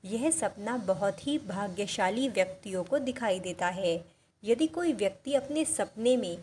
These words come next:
भगवान विष्णु के दर्शन कर लेता है तो उस व्यक्ति को उसके कार्य क्षेत्र में उसकी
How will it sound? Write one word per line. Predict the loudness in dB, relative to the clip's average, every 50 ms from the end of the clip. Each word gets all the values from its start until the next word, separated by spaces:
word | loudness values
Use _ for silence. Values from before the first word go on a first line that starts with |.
| -14 _ _ _ _ -8
भगवान | -6 -6 -4 -2 0 2 2 2 2
विष्णु | 0 -2 -2 -4 -4 -4 -2 -4
के | -2 -2 -4 -4
दर्शन | -2 0 0 0 0 2 4 2 4 4
कर | 2 2 0
लेता | 0 0 -2 -2 -2 -2 -2
है | 0 0 -2 -2 -4 -6 -8 _ _ _ _ -6
तो | -4 -2
उस | 0 -2 0 0 -2
व्यक्ति | 0 2 2 0 0 -2 -6 -8 -6
को | -2 2 2 2 2 2
उसके | -2 -6 -4 -2 0 0 0 2
कार्य | 4 4 4 4 2 0 -2
क्षेत्र | -4 -4 -4 -4 -4 -4 -4 -4 -2
में | 0 0 0 0
उसकी | 0 -4 -4 -4 -2 0 2 2